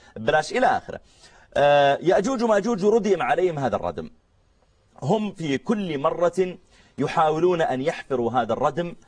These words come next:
لكنهم لا يستطيعون، يحاولون أن يحفروا هذا الردم ليخرجوا إلينا، ثم تبدأ قصتهم معنا ومع بحيرة طبرية التي هي وراءنا الآن. آه، أخبر النبي عليه الصلاة والسلام أن يأجوج ومأجوج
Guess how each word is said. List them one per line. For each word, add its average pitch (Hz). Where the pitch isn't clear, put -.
لكنهم 165
لا 160
يستطيعون، 92
يحاولون 151
أن 139
يحفروا 147
هذا 139
الردم 139
ليخرجوا 208
إلينا، 220
ثم 180
تبدأ 202
قصتهم 170
معنا 180
ومع 139
بحيرة 156
طبرية 139
التي 147
هي 160
وراءنا 151
الآن. 175
آه، 131
أخبر 220
النبي 202
عليه 165
الصلاة 143
والسلام 101
أن 151
يأجوج 147
ومأجوج 156